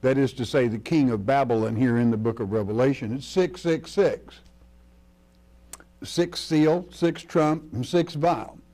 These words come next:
If you double six six six, you get twelve thirty-two, which is three days short of the thirteen thirty-five in the book of Daniel you were,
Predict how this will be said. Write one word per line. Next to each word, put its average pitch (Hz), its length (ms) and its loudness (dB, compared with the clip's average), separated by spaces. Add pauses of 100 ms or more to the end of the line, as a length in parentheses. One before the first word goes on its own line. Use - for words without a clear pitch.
(400)
If 151 180 -4
you 160 80 0
double 180 580 2
six - 420 -2
six - 360 0
six, - 420 0
you 147 160 0
get 180 320 -2
twelve 202 480 2
thirty-two, 175 840 2 (680)
which 151 240 2
is 131 160 0
three 214 320 -2
days 180 340 4
short 147 540 2
of 127 140 0
the 135 100 -2
thirteen 185 640 2
thirty-five 160 880 2
in 127 100 2
the 135 80 2
book 147 220 -2
of 123 160 -2
Daniel 147 500 4
you 143 160 -2
were, 135 160 -2